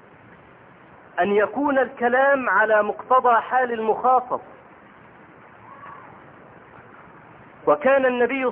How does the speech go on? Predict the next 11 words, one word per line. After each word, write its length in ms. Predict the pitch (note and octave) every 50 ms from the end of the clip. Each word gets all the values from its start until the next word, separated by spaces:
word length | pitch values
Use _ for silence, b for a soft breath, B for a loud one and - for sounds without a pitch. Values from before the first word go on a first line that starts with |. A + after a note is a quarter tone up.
| -
صلى 200 | - A#3+ A3 G#3+
الله 460 | A3+ G#3+ G#3+ A3+ A#3+ B3 A#3 G3+ A3 A3
عليه 420 | G#3 A3 A3 A3+ G#3 F3+ F#3 G3+
وسلم 720 | F#3+ F3+ F3 F3+ - G3+ G3+ G3+ G3 G3 F#3+ F3 - - - - - - - - - - - - - - - - - - - - - - - - - - - - - - - - - - - - - - - - - - - - -
وهو 320 | D#3+ E3+ F3+ F#3+ G#3+ G#3+ G#3+
أذكى 400 | G#3+ B3 B3 - - - - G#3
الناس 460 | G#3 G#3 G#3 G#3 G#3 G3+ F#3+ F3+ D3+ - - - - - - - - - -
وأعلم 640 | C#3 C#3+ F3 F#3 A3 A3+ G#3+ G3 G3+ G3+ G3 G3 F#3+
الناس 460 | F#3+ F#3 F#3+ F#3+ G3 F#3+ F#3+ E3+ C#3 - - - - - - - - - - - - - - - - - - - - - - - - - - - - - - - - - - - - - - -
وأرحم 600 | G#3 G3+ A3+ C4 C#4+ C4+ A#3+ - - C4 B3+ B3+
الناس، 500 | B3 B3 B3 B3+ C4+ C#4 C4+ A#3+ F3+